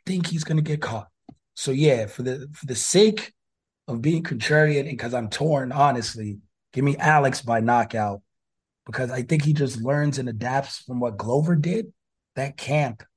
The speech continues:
has seen Yuri and done a whole camp on him already and helped prepare a game plan for old man Glover,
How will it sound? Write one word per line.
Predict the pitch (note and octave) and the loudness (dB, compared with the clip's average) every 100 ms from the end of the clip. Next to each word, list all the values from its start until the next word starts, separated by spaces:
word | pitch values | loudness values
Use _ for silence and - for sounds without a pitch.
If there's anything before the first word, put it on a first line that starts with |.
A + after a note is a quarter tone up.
| - | -10
has | A2+ A2+ | -6 -6
seen | - - C#3+ C3+ | -6 -4 -2 -2
Yuri | B2+ C3 B2 A#2+ | -2 -2 -2 -6
and | A#2 | -4
done | B2+ | -2
a | A#2+ | -2
whole | A#2+ A2+ | -4 -8
camp | - B2 B2+ B2 | -10 -8 -6 -4
on | A2+ | -4
him | A#2 A2+ | -4 -4
already | A2+ B2 A#2+ A#2 - _ _ _ | 0 0 0 -6 -12 _ _ _
and | A#2 | -4
helped | G#2+ C3 - - | 2 2 0 -10
prepare | A2 B2+ B2+ | -2 2 4
a | A2 | 2
game | A#2 B2+ B2 | -2 -4 -4
plan | B2 B2 A#2+ A2 G#2 _ _ _ _ _ | -2 0 0 -4 -8 _ _ _ _ _
for | - C3 B2 A#2+ | 0 4 4 4
old | C3 A#2 | 2 4
man | D3 E3 | 6 6
Glover, | B2 A#2+ A#2 G#2+ G#2+ G2 | 4 2 2 0 -6 -8